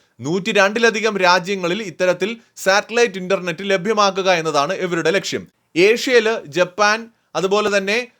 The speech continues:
ആ, യൂറോപ്യൻ രാജ്യങ്ങള്, കൂടാതെ അമേരിക്കയിലും വടക്ക് അമേരിക്കയിലും, ആ, തെക്കൻ അമേരിക്കയിലുമുള്ള രാജ്യങ്ങളിലൊക്കെ തന്നെ ഈ ഒരു സംവിധാനത്തിൽ ഇന്റർനെറ്റ് ലഭ്യമാക്കാനായിട്ട് ഇവര് തുടങ്ങിയിട്ടുമുണ്ട്.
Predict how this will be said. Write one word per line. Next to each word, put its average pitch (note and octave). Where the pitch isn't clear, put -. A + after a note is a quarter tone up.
ആ, D3+
യൂറോപ്യൻ F#3+
രാജ്യങ്ങള്, F#3+
കൂടാതെ E3+
അമേരിക്കയിലും F3+
വടക്ക് E3+
അമേരിക്കയിലും, F#3
ആ, D3+
തെക്കൻ F#3+
അമേരിക്കയിലുമുള്ള F3+
രാജ്യങ്ങളിലൊക്കെ E3+
തന്നെ E3
ഈ F#3+
ഒരു F#3
സംവിധാനത്തിൽ E3+
ഇന്റർനെറ്റ് E3
ലഭ്യമാക്കാനായിട്ട് E3
ഇവര് E3
തുടങ്ങിയിട്ടുമുണ്ട്. E3+